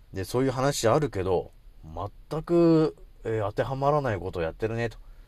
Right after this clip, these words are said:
えー、いうことがあるんだよね。えー、なので今回ね、またちょっと圧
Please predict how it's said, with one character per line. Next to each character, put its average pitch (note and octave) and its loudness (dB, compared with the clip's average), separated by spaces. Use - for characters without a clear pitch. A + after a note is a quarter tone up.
え F2+ -2
ー、 - -6
い G2+ -4
う G2+ -4
こ G#2 -8
と G2+ -2
が E2 2
あ G2+ 2
る G2 -4
ん C#2+ -12
だ C2 -12
よ - -16
ね。 G#2 -2
え D#2 -4
ー、 - -14
な G#2+ 0
の F#2 -2
で F#2 0
今 A2+ -6
回 E2 2
ね、 A2+ 2
ま G2+ 0
た A2+ 2
ち C#3+ 0
ょ - 4
っ - -4
と G2 8
圧 F#2+ 4